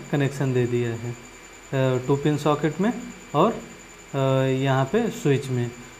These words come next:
स्विच हमारी जो होती है वो प्लस पॉइंट होती है, उसके निचले वाले सिरे में हम लोग ए-, एक तरफ से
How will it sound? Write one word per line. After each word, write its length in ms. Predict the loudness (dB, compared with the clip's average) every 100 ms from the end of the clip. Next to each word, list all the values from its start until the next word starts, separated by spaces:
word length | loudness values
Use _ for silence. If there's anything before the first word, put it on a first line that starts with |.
| 0
स्विच 280 | 4 4 2
हमारी 320 | 0 2 2
जो 240 | 0 0
होती 360 | 0 0 0 -2
है 200 | 0 -2 -6 -16 -4
वो 60 | -2
प्लस 360 | 2 2 2 0
पॉइंट 320 | -2 0 0
होती 260 | -2 0 -2
है, 200 | 0 -4 -6 -16 -6 -2
उसके 260 | 0 2
निचले 440 | 2 0 0 0 2
वाले 220 | 2 0
सिरे 240 | 0 0
में 200 | 2 0 -4 -4
हम 160 | 0
लोग 160 | 0 0 -6 -16 -10 0
ए-, 320 | 2 2 2
एक 260 | 0 0 -2 -10 -4
तरफ 300 | -2 -2
से 100 | -2